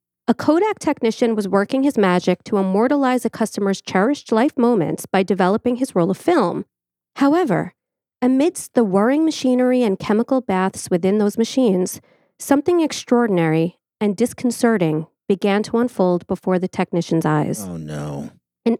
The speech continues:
Speaker 1: enigmatic figure started to materialize on the glossy photographic paper, her bare form growing ever more distinct with each passing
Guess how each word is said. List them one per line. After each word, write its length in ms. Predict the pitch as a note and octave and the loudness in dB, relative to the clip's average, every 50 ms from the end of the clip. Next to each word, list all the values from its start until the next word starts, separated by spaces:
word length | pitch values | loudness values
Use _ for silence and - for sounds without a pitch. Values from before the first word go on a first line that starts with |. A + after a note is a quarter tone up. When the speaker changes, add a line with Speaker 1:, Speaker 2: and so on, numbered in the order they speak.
| - | 0
Speaker 1:
enigmatic 600 | - A#3 B3 C4+ C#4+ - B3 A#3 A#3 A#3 A#3 - | 0 2 2 2 0 0 0 0 2 0 -2 -4
figure 400 | - - - G#3+ F#3+ - G#3 G3+ | -4 -2 -2 -2 0 0 -2 -2
started 400 | - - - G3+ F#3 F#3 G3 F3+ - | -2 -2 0 0 0 0 0 -4 -4
to 100 | - G3 | -2 -2
materialize 720 | F#3+ F#3 - - B3 B3 B3 A3 F#3+ F#3 F3+ F3 F3 F3 - | -2 -2 -2 -2 0 0 2 2 2 2 2 2 0 0 0
on 100 | F#3 F3 | -2 -2
the 80 | F3 | -2
glossy 380 | - - F#3 F#3 G3 - - - | 0 0 0 0 0 0 -2 -2
photographic 600 | - - G3 F#3+ F#3 - F#3+ E3+ E3+ - F#3 - | 0 0 0 0 0 0 -2 -2 -2 -4 -6 -6
paper, 500 | - - B3 B3+ - - D#3 D3+ D3 - _ - - - - _ _ _ _ _ | -2 -2 -2 0 0 0 0 0 -2 -4 _ -14 -20 -20 -20 _ _ _ _ _
her 140 | - B3+ A3+ | 0 2 2
bare 380 | F#3+ F3 - G#3+ G#3+ A3+ A#3+ B3 | 2 2 0 0 2 2 0 -2
form 460 | - - - G3+ G3 F#3+ F#3+ F#3+ F#3+ | -2 -2 0 0 2 2 2 0 0
growing 380 | F3 - F#3+ F3+ F3+ F3+ F3+ - _ - | 0 0 2 2 2 0 -2 -4 _ -2
ever 240 | G#3+ G3+ G#3 B3 | -2 0 0 0
more 220 | B3 A3+ G#3 G3+ G3 | 0 0 0 0 0
distinct 600 | - G3+ G3 - - - F3+ E3+ F3+ - - - - | -2 -4 -6 -6 -4 -2 -2 -2 -2 -4 -6 -6 -4
with 160 | F#3 F3 - - _ | -4 -4 -4 -6 _
each 340 | A3+ A3 B3 - - - - - - | -2 -2 -2 -4 -6 -12 -16 -12 -8
passing 520 | - F#3+ E3+ F3 - - F3+ E3+ F3 E3+ | -4 -2 -2 0 0 2 2 0 0 -2